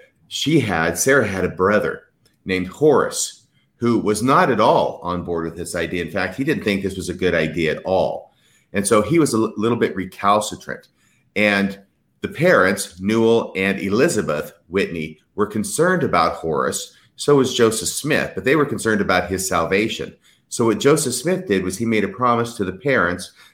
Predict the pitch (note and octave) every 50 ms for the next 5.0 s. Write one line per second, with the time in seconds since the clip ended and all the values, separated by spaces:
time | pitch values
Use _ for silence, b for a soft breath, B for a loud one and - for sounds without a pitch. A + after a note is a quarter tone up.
0 | b _ - G2+ G2+ G#2 - - G#2+ G#2 G2 G#2 A2 A2+ A#2+ C#3 D3 D3 - -
1 | G2+ G2 F2+ F2 F2 F#2 F#2 - - F#2+ G2+ G2 G2 G2 G2 G2 G#2 G#2 G#2+ G#2+
2 | G#2+ G2 F2+ F#2 F#2+ F#2+ F#2+ F#2+ F2+ F2+ F2+ - B2 C3+ G#2+ F2+ F2 E2+ - -
3 | F#2 F2+ - - - A#2+ A2+ A2 G#2 G2+ - - A2 - - C3 C#3 D3 C#3+ C3
4 | G#2 F2+ F2 - - F2 E2+ E2 - - E2+ E2 D#2+ D#2 D2+ C#2 B1 C#2 C#2